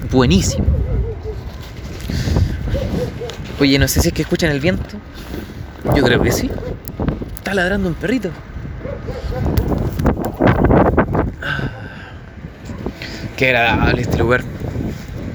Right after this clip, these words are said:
Es como una plaza. Tiene una estatua de una virgen. Así justo,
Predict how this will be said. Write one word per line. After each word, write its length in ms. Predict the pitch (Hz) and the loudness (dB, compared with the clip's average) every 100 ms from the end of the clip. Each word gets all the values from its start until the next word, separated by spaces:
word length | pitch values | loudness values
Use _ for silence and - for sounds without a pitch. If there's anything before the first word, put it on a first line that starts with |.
| - - - - - - - | -6 -4 0 2 2 2 4
Es 100 | 156 | 4
como 160 | - 175 | 6 6
una 160 | 151 | 6
plaza. 420 | 135 196 240 262 254 - - - - - - - - - - - - - - - - | 4 4 4 0 0 2 2 0 -2 -2 -4 -6 -4 -2 2 2 2 2 2 2 4
Tiene 220 | 175 175 | 4 4
una 140 | 165 147 | 4 2
estatua 320 | - 170 165 | 4 6 6
de 60 | |
una 120 | 160 123 | 6 4
virgen. 380 | 156 - 202 - - - | 0 -2 -4 -4 -8 -8
Así 220 | 127 165 170 | -6 -4 -4
justo, 520 | 247 - - 277 | -4 -6 0 0